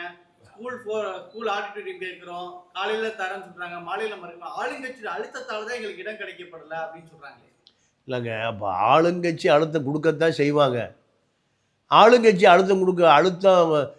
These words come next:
Speaker 2: கொடுத்த காரணத்தினால விஜய் கட்சியை கலைச்சிட்டு போயிடுவாரா? ஆ? அரசியலே செய்யாம இருப்பாரா?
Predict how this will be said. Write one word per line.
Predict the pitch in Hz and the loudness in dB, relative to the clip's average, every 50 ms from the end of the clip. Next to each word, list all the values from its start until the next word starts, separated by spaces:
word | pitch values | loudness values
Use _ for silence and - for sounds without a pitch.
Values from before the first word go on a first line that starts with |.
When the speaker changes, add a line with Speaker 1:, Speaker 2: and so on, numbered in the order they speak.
| _ _ - | _ _ -8
Speaker 2:
கொடுத்த | 165 180 190 170 180 190 | -6 -6 -2 2 2 2
காரணத்தினால | 165 160 165 165 160 160 151 147 156 160 165 165 156 135 - - _ _ - | 4 6 4 4 4 2 2 2 2 4 6 4 4 2 0 -8 _ _ -6
விஜய் | 156 170 175 185 190 - | -4 0 4 4 4 4
கட்சியை | 151 151 - 208 196 175 | 2 0 2 2 4 4
கலைச்சிட்டு | 165 151 151 139 123 | 4 2 0 -2 -2
போயிடுவாரா? | 135 143 135 131 131 127 127 123 - _ _ _ _ _ _ _ _ _ _ _ _ _ _ _ _ _ _ _ _ _ _ - 165 | -2 -2 -2 0 -2 -2 -4 -6 -10 _ _ _ _ _ _ _ _ _ _ _ _ _ _ _ _ _ _ _ _ _ _ 2 4
ஆ? | 202 240 240 - - - _ _ _ - 147 | 4 4 4 0 -8 -16 _ _ _ 6 6
அரசியலே | 185 208 170 - 202 202 202 190 | 6 6 6 6 4 6 4 4
செய்யாம | - 147 147 170 180 170 - 147 | 4 2 2 4 4 4 2 2
இருப்பாரா? | 143 139 127 135 135 131 127 127 123 - | -2 -2 0 0 0 2 0 -2 -4 -8